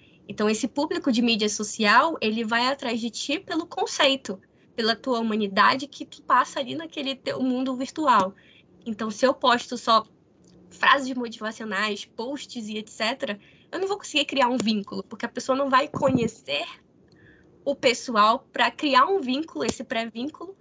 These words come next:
pra te trazer pra clínica. Que é muito diferente o que a gente faz aqui em Belém, é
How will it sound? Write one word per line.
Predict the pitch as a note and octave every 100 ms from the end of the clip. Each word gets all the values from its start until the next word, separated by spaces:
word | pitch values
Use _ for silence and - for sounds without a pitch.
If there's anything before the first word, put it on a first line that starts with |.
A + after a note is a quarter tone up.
| _ - - - -
pra | B3
te | - C#4+
trazer | C4+ B3+ A#3+ B3
pra | - F#4
clínica. | - B3+ G3+ G3 - - _ _ - _ - _ _ _ _ - -
Que | B3+
é |
muito | B3 G3 -
diferente | G#3+ B3 A3+ A3+ -
o | A3+
que | - A3
a | F#3+
gente | G#3+ G3+
faz | - G3 F#3
aqui | G3 C4+ D#4
em | C#4+ G#3+
Belém, | G3 G#3 A3+ D#4 - - - - -
é | G#3 B3 B3